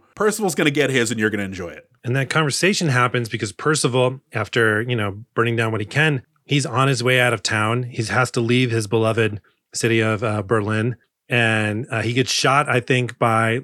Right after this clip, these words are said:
Speaker 2: Lorraine, which is kind of like a, a wounding shot. I guess we just wanna give Percival time to, to deliver a monologue here.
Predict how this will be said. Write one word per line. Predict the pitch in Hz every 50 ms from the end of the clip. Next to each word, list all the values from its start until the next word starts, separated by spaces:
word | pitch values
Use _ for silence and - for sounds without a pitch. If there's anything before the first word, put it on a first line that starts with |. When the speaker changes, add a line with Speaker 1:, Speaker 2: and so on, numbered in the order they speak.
| 160 -
Speaker 2:
Lorraine, | 131 120 113 117 113 110 110 117 123 131 - _ _ _ _
which | - 131
is | 139 -
kind | - 156 139
of | 123 127
like | 127 104
a, | 127 113 110 123 -
a | - 117
wounding | 107 117 139 147 143 135 123 120 110
shot. | 104 - - 110 104 117 120 - _ _ - - -
I | 175
guess | 190 196 170
we | 190
just | 160 147
wanna | 160 156 139
give | 143 139 - -
Percival | 131 135 131 - 120 127
time | 123 - 120 123 127 120
to, | 117 113 107 104 101 101
to | 95 104 101
deliver | 101 110 113 127 123 135
a | 135
monologue | 127 131 131 156 156 127 101 90 90 87
here. | - - 104 98 -